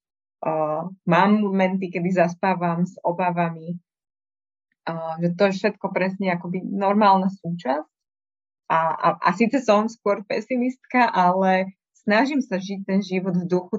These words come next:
tej aktívnej nádeje, že predstavovať si, aké by to mohlo byť a,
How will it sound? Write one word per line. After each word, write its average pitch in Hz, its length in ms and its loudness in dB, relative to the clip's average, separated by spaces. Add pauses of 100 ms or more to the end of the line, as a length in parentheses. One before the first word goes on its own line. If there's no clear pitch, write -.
tej 196 160 0
aktívnej 185 560 0
nádeje, 160 560 -4
že - 60 -6
predstavovať 185 760 0
si, - 80 -14
aké 175 240 -8
by 180 160 -4
to 185 80 -6
mohlo 175 400 -2
byť 180 280 -4 (520)
a, 160 100 -4